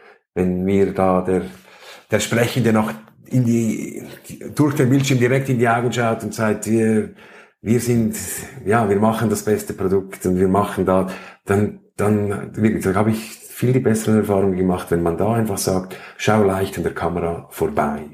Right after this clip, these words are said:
oder? Und es ist auch so, wenn jemand über jemanden anderen spricht, also wenn, ja, wenn jemand über jemand anderen spricht, dass man dann auch sagt, äh, er, er spricht jetzt über jemand anders, dann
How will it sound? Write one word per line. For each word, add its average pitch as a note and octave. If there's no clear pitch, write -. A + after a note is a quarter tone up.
oder? -
Und A#2
es B2+
ist B2
auch A2
so, A#2
wenn A2
jemand G#2+
über G2
jemanden F#2
anderen A#2
spricht, -
also E2+
wenn, F2
ja, F#2
wenn G2
jemand G#2+
über G2
jemand G2+
anderen A2+
spricht, -
dass -
man F#2
dann G2
auch G2+
sagt, -
äh, F2+
er, F#2
er F2
spricht -
jetzt F#2+
über G2+
jemand G#2+
anders, F#2
dann E2+